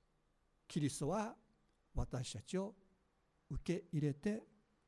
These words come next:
くださったんです。なぜですか？聖書なんて書いてあります？「神の栄光のため」ってそう言ってます。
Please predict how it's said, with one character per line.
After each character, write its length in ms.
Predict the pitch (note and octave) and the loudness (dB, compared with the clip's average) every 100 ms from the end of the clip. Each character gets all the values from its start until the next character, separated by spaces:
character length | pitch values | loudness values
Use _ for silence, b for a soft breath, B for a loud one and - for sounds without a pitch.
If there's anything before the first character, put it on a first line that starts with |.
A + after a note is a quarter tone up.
| _ _ _ _ _ | _ _ _ _ _
く 120 | - | -6
だ 120 | B2 | -4
さ 120 | G#2+ A2 | -4 -8
っ 60 | - | -14
た 80 | - | -20
ん 80 | C4 | -20
で 20 | |
す。 160 | _ _ _ _ _ _ _ _ _ _ _ _ _ _ _ _ _ _ _ _ _ _ | _ _ _ _ _ _ _ _ _ _ _ _ _ _ _ _ _ _ _ _ _ _
な 160 | D#3 D#3+ | 4 6
ぜ 140 | D#3 | 4
で 100 | C3+ | 2
す 140 | - - | -4 -10
か？ 80 | - - _ _ _ _ _ _ _ _ _ _ _ _ _ _ _ _ _ _ _ | -18 -20 _ _ _ _ _ _ _ _ _ _ _ _ _ _ _ _ _ _ _
聖 160 | - D#3+ | 0 4
書 140 | C#3+ | 6
な 120 | C#3 | 6
ん 60 | C3+ | 4
て 100 | B2+ | 2
書 80 | B2 | -2
い 40 | |
て 100 | A#2+ | -2
あ 20 | |
り 80 | B2 | 0
ま 100 | A#2+ | 2
す？ 140 | A2+ A3+ C#4 - - _ _ _ _ _ _ - | 4 4 2 0 -20 _ _ _ _ _ _ -10
「神 280 | - F#3 C3+ | 2 6 8
の 260 | B2+ A3+ C4+ - - _ _ _ _ _ _ _ _ _ _ _ _ - | 8 6 4 -6 -20 _ _ _ _ _ _ _ _ _ _ _ _ 4
栄 280 | D#3+ D#3 D3 - | 8 8 6 -2
光 360 | C#3+ C3 C3 | 0 2 6
の 340 | C#3 F3+ G#3+ - - - _ _ _ _ | 6 6 4 -6 -20 -20 _ _ _ _
た 140 | - A#2+ | -4 -2
め」 180 | A#2 G2+ | -2 -4
っ 20 | - _ | -10 _
て 140 | B3+ | -4
そ 140 | B3+ C#3+ | -2 -4
う 40 | |
言 80 | - | -8
っ 20 | |
て 100 | - | -16
ま 60 | G#3 | -20
す。 80 | - | -20